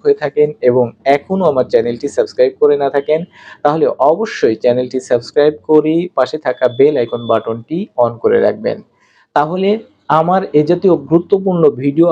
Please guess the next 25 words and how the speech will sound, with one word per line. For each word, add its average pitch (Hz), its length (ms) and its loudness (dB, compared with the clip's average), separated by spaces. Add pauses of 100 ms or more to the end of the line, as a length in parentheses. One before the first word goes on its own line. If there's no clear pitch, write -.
আপলোড 127 320 -2
করার 117 300 0
সঙ্গে 151 340 -2
সঙ্গে 147 240 -2 (120)
আপনার 120 280 -10
কাছে 117 280 -6 (460)
সবার 175 420 -2
আগে 113 200 -4
নোটিফিকেশন 110 540 -4 (100)
পৌঁছে 107 320 0
যাবে। 113 200 0 (560)
চলে 180 260 4
যাচ্ছি 196 260 -2 (100)
মূল 151 240 2
আলোচনায়। 101 480 -6 (460)
প্রিয় 180 180 2
দর্শক, 196 340 2 (220)
আমরা 175 200 2 (120)
জানি 151 240 2 (200)
আমাদের 156 340 0 (100)
শরীরে 175 340 2 (160)
বিভিন্ন 139 320 0 (160)
ধরনের 120 400 0
গ্ল্যান্ড 120 360 2
রয়েছে, 147 320 0